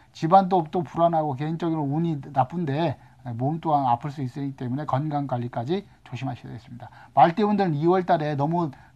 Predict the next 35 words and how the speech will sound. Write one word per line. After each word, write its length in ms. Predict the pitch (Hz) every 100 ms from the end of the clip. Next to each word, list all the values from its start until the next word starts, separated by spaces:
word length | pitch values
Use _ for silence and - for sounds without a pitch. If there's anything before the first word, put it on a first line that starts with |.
| 139
스트레스 380 | 131 - 196 180
받지 240 | 147 139
않고 440 | 151 147 156 151 143
너무 220 | 143 160
무리하지 360 | 139 165 160
않고, 480 | 139 135 151 202 - - - -
어, 80 |
건강 340 | 123 147 170 165
관리 220 | 160 139
좀 200 | 165 147
잘 200 | 131 135
하실 240 | 156 180
수 100 | 156
있도록 460 | 131 135 143 151 -
주의가 260 | - 135 135
필요하다 300 | 160 160 139
하겠습니다. 480 | 127 - 120 117 - - -
특히 420 | - 156 175 175 175 -
사람과의 560 | - 185 202 196 190 180
관계에 340 | 156 156 147
있어서, 280 | 139 151 143
관계에 320 | 127 135 143
있어서 580 | 135 147 123 117 185 220 - - -
그냥, 400 | - 160 175 160 - - _ _ _ _
어, 240 | 123 117 113 - _ _ _ _
서로 240 | - 196 202
믿고 280 | 143 160 202
사는 260 | 196 214
건 140 | 208 139
좋은데 480 | 135 127 160 135 - - -
금전 440 | - 196 208 190
재-, 240 | 160 165 160
재물의 360 | 143 170 180
관계에 260 | 151 143 135
있어서는 460 | 127 113 147 214